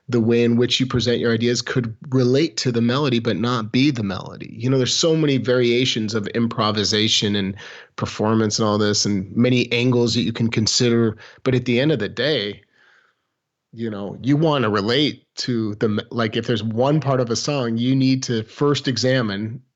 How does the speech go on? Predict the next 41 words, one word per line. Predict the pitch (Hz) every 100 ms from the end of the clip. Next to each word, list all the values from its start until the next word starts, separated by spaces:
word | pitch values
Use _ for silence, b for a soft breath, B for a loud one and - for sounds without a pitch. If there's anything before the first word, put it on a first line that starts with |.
| -
it's | 127
the | -
melody. | 175 214 294 101 92 120 -
If |
there's | - 117
a | 113
distinct | 123 - 175 170
melody | 135 147 202 151
going | 123 120 117
on, | 123 151 135
you | 147 180
need | 190 165
to | 175
know | 185 202 143
it. | 101 - -
And | 117 120 117 117 b b
I'm | 127 135
a |
big | 127 156 135
believer | 139 139 127
in | 113
that. | 104 104
For | - 123
years, | 123 135 127
I'd | 110
never | 120 113 113
paid | - 110
attention | 107 120 113 - 104
to | -
that. | 104 98 95 B B B B -
Um, | 101 101 98 -
and | 123
I |
still | - - 165
work | 131 110
on | 101 101
this. | 95 95
I | 110
think | 139 208 -
my | 135
next | 131 135 - - -